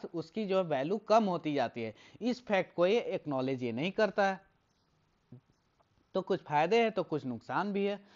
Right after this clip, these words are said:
तो इन कॉस्ट कॉन्सेप्ट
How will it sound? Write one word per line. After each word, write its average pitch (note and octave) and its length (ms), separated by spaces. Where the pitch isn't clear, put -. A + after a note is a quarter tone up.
तो C4 260
इन G3+ 160
कॉस्ट G3 320
कॉन्सेप्ट G3 420